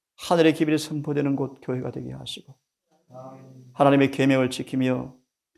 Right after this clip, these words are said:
Speaker 1: 예수 믿음을 지키는 한 무리가 많이 탄생할 수 있도록 인도해 주시옵소서.
Speaker 2: 아멘.
Speaker 1: 오늘 한 날도 베드로서 일 장 일 절과 십삼 절의 말씀을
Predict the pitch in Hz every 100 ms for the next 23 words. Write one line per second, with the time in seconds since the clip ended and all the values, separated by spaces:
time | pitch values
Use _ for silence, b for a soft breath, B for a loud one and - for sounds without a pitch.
0 | _ _ _ 135 147 175 175 185 185 185
1 | 185 185 196 180 175 - 175 156 147 135
2 | 120 113 _ _ _ _ _ _ _ 107
3 | 90 92 151 196 180 - 151 143 143 -
4 | 147 143 _ _ _ _ _ 139 123 117
5 | 117 113 120 - 147 - - - - -
6 | - - - - 151 156 170 - - -
7 | - 127 127 127 123 127 127 120 120 -
8 | 131 127 139 135 143 139 139 156 147 151
9 | 143 151 147 151 _ _ - 165 156 156
10 | 156 156 165 160 156 -